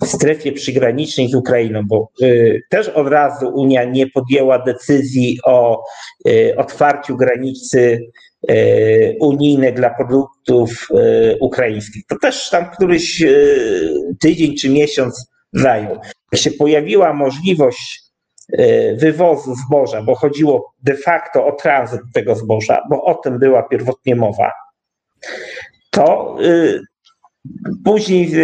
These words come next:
y, szybko pojawiły się możliwości, no to w-, y,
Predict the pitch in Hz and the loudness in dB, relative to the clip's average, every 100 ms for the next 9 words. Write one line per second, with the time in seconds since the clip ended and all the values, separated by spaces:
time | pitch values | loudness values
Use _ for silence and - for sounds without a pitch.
0 | 151 151 151 - - 196 196 170 165 151 | 2 2 0 -2 -2 -2 -2 -4 0 0
1 | 147 151 156 143 147 139 135 135 131 135 | 2 2 2 0 -2 -2 -2 -2 0 0
2 | - 135 156 160 170 156 151 - 143 151 | -2 -2 -2 0 -2 -4 -12 -4 2 2
3 | 139 131 | 4 0